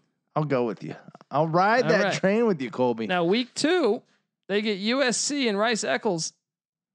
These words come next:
Speaker 2: I, I took Utah.
Speaker 1: I did too. One on one.
Speaker 2: It's gonna be a heck of a game.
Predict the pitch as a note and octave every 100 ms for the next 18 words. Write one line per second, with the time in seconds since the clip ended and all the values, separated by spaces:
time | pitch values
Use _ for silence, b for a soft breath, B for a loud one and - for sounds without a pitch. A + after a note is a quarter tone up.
0 | _ A3+ C#4+ - A#3 D4+ B3+ D4+ F4+ B3
1 | C3+ C#3+ - _ _ _ _ _ - A2
2 | A2 G#2+ C#3 D#3 - _ _ _ _ _
3 | _ _ _ _ _ _ _ G#2 A2+ A#2+
4 | B2+ B2+ F#2 - _ _ - G#3 D3+ A#2
5 | C3 - F#2 G#2+ G#2